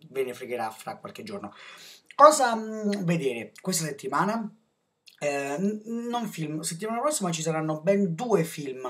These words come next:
eh, molto belli che usciranno appunto il prossimo giovedì e di cui vi parlerò, eh, o di uno o di tutti e due, vediamo.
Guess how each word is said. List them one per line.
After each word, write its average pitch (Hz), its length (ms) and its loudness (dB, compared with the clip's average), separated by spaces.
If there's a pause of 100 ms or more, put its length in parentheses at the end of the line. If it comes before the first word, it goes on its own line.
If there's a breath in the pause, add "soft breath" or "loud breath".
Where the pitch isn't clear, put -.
(500 loud breath)
eh, 135 300 0
molto 139 420 -6
belli 120 380 -4
che 131 140 -6
usciranno 120 480 -4
appunto 107 260 -12
il 104 60 -10
prossimo 120 360 -6
giovedì 156 400 -2
e 147 100 -12
di 135 120 -10
cui - 160 -8
vi 127 100 -2
parlerò, 117 400 -6 (300 loud breath)
eh, 104 500 -10
o 131 300 0
di 127 100 -12
uno 127 260 -10 (220)
o 143 140 -4
di 135 100 -8
tutti - 220 -10
e 117 60 -16
due, 117 180 -8
vediamo. 104 460 -6